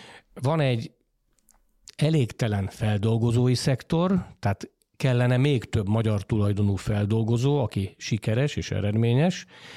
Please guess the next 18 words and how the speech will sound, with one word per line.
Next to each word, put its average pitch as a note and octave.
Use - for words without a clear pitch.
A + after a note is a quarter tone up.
És, C3
ö, C#3
van G3
a E3+
kiskereskedelmi B2
szektor, E3
ahol B2
gyakorlatilag C3
az G2+
összes -
forgalmazott A2+
árbevétel A2
hetvenöt A2+
százaléka C3
külföldi G#2+
multinacionális G#2
cégektől G#2
függ. G2